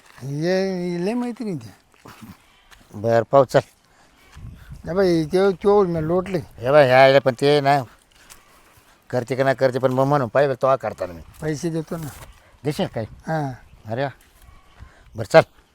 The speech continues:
Speaker 2: પા તો ડેરિંગ કરો. મારું.
Speaker 1: હા, તું આય કદી હું ને વાંધો.
Speaker 2: હા, હા. એ હોય કાંઈ લઈને હોય તો બસ લે કાંઈ. આય, આય, આય.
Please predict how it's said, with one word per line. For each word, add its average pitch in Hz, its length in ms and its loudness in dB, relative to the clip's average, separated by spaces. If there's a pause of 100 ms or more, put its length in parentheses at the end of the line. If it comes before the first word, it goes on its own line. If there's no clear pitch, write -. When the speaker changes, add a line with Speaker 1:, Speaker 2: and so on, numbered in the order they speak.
(180)
Speaker 2:
પા 120 200 2
તો 123 100 -4
ડેરિંગ 104 300 -6
કરો. 92 160 -14 (880)
મારું. 101 180 -8
Speaker 1:
હા, 170 80 0
તું 220 220 6
આય 196 140 8
કદી 180 220 -2
હું 233 200 -2
ને 233 60 -10
વાંધો. 156 260 -10
Speaker 2:
હા, 127 260 2
હા. 107 220 -2 (4000)
એ 175 120 10
હોય 214 240 12
કાંઈ 247 200 10
લઈને 226 240 10
હોય 233 100 10
તો 226 120 6
બસ 240 140 8
લે 214 80 6
કાંઈ. 180 300 10 (1300)
આય, - 200 -10
આય, - 260 -8
આય. 185 160 -8